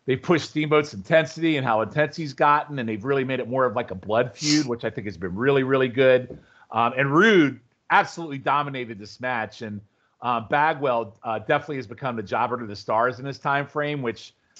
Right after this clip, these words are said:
to me basically devalues anyone that's in the ring with him for a long period of time. So I actually went two stars on this. I thought this was a pretty good squash. Schiff, I'll go to you. What'd you think?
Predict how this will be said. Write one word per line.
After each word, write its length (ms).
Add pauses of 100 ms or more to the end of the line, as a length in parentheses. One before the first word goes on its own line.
(440)
to 100
me 180
basically 420
devalues 520
anyone 300
that's 160
in 80
the 60
ring 180
with 180
him 100
for 120
a 40
long 240
period 300
of 100
time. 540
So 400 (240)
I 100
actually 300
went 180
two 160
stars 380
on 120
this. 220
I 80
thought 220
this 140
was 100
a 40
pretty 200
good 140
squash. 360
Schiff, 220
I'll 100
go 120
to 80
you. 120
What'd 200
you 100
think? 260